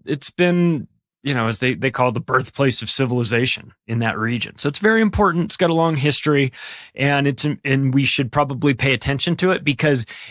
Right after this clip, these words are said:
it's now going to become part of our problem. And that's, that's, that's the thing, is that I'm not just picking some random place and saying, "Well, let's, like, let's talk about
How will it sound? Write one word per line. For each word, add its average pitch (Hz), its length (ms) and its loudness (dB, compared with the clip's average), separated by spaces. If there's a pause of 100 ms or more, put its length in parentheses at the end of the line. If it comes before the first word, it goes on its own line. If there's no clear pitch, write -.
(180)
it's 190 280 2
now 196 260 2 (380)
going 185 180 2
to 165 60 0
become 147 360 2
part 156 200 2
of 107 180 -4 (480)
our 175 160 2
problem. - 420 -10 (240)
And 143 120 -2
that's, - 360 -2
that's, 147 380 -2
that's 180 220 -2
the - 60 -18
thing, 113 340 -2
is 110 120 -6
that 123 240 0 (880)
I'm 175 60 2
not 202 120 4
just 147 200 -2
picking 180 380 2
some 139 280 2
random 135 500 2
place 127 720 -2
and 127 200 0
saying, 123 220 0
"Well, 147 120 0
let's, 127 220 0
like, 120 140 -2 (140)
let's 113 360 -6
talk 107 300 -2
about 151 340 0